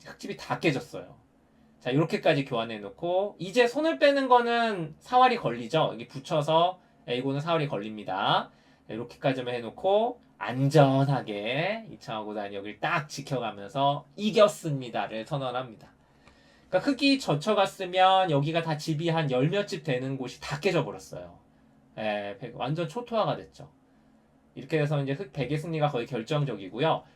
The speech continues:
마지막에 또 멋진 장면이 있는데요. 그 장면까지 보도록 하겠습니다. 자,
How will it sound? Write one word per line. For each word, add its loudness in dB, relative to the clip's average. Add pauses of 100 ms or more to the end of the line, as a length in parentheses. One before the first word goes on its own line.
(120)
마지막에 2
또 0
멋진 -4
장면이 0
있는데요. -2
그 2
장면까지 0
보도록 -10
하겠습니다. -14 (460)
자, -6